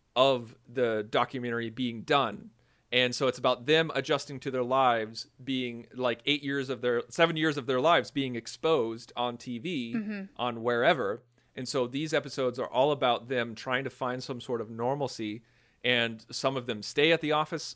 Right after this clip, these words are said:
Speaker 1: some of them move on, and we're playing catch up with them. So it's basically like the last episode of season nine,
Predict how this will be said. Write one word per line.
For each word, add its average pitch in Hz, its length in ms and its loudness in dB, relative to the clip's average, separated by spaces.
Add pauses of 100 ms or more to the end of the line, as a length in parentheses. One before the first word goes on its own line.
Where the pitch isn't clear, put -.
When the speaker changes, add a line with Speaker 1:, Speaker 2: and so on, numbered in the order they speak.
(160)
Speaker 1:
some 120 240 -6
of 113 80 -6
them 104 140 -6
move 110 280 -18
on, 139 380 2 (480)
and 117 560 0 (380)
we're 135 240 0
playing 127 320 -4
catch - 320 -2
up - 160 -2
with - 120 -8
them. 107 180 -6
So - 120 -6
it's - 140 -4
basically 190 580 0
like 139 260 2
the 123 100 -4
last 123 420 0
episode 135 420 -2
of - 120 -6
season 123 440 -6
nine, 123 380 -4